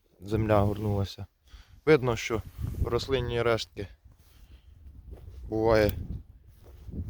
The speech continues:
збираються, але потім ці планки просто трошки припіднімаються і далі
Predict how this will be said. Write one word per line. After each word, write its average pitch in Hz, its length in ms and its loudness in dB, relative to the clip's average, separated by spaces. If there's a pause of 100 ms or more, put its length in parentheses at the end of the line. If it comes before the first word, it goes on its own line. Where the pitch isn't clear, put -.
(280)
збираються, 165 880 4
але 143 380 4 (280)
потім 131 420 0 (1200)
ці 135 120 2
планки 117 560 2 (160)
просто 120 460 0 (1000)
трошки 123 340 4
припіднімаються 156 1000 4
і - 160 -4
далі 120 400 6